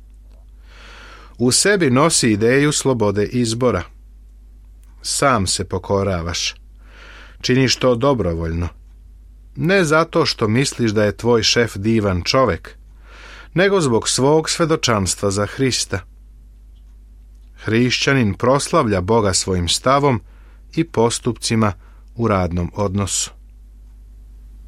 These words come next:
Jer to je blagodat. Kad neko nepravedno strada i podnosi žalosti misleći na Boga.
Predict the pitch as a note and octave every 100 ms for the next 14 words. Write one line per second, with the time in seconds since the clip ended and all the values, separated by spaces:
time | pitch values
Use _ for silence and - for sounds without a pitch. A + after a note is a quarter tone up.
0 | - - - - - - - - - -
1 | - - - - D3 E3+ - C#3+ C#3+ C#3
2 | C#3 F#2+ F2+ E2+ E2+ - - - - -
3 | - - - - - - A2+ G#2+ D3 D#3+
4 | B2 A2+ D#3+ - C3 A2 F#2+ F2+ - -
5 | C3+ D3 D#3 D3 A2+ - A2+ A#2+ B2 -
6 | G2 G#2 C3 B2+ A#2+ - A2 G2+ - G2
7 | F2+ G2+ G2 G2 G2+ F2